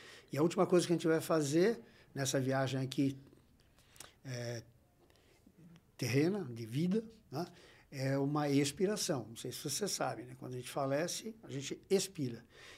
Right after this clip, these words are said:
Então, a, a respiração, como ela é contínua, prestar atenção nela nos presentifica, traz, nos traz para o presente. E, e fazendo meditação, a gente vai conseguir perceber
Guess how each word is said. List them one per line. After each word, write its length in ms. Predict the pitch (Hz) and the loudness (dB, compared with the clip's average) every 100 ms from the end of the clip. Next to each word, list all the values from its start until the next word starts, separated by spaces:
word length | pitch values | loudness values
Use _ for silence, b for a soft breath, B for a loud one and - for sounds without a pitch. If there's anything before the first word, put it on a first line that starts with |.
| - | 0
Então, 300 | 170 196 196 B B | 4 4 2 B B
a, 180 | - 139 | 2 6
a 240 | 156 170 131 | 6 6 4
respiração, 640 | 165 - 165 147 - 156 | 2 2 2 2 4 2
como 220 | 147 196 | 2 2
ela 120 | 180 | 2
é 80 | 139 - - - | 0 -4 -18 -6
contínua, 720 | - 139 135 240 185 117 110 - B B B - | 0 4 6 8 6 4 -2 -14 B B B 4
prestar 300 | 170 135 170 | 4 6 6
atenção 420 | 175 156 165 151 | 6 4 6 6
nela 240 | 175 190 | 8 8
nos 200 | 190 185 | 6 4
presentifica, 880 | - 196 180 180 180 - - - - - - - _ _ _ - | 6 6 8 6 4 0 -2 -4 -12 -12 -20 -20 _ _ _ 0
traz, 560 | 165 190 214 160 - - | 8 10 10 6 2 0
nos 260 | 151 156 | 0 0
traz 400 | - 180 220 202 | 2 6 6 4
para 240 | - 156 143 | 2 2 4
o 40 | |
presente. 640 | 139 135 127 117 - - B B B B B - | 4 4 4 -2 -6 -12 B B B B B -2
E, 120 | 196 208 190 - | 2 4 2 2
e 160 | 190 | 2
fazendo 460 | 180 - 190 185 156 | 4 6 8 8 8
meditação, 960 | 160 160 175 175 147 - 240 220 127 B B B | 6 6 2 2 0 2 2 2 0 B B B
a 60 | 156 | -10
gente 160 | 156 | -4
vai 120 | 185 | -2
conseguir 640 | 185 190 175 170 151 196 190 - - | 0 0 0 -2 -2 -2 -4 -14 2
perceber 800 | 247 254 - 160 147 196 - - | 6 6 6 2 4 4 2 -2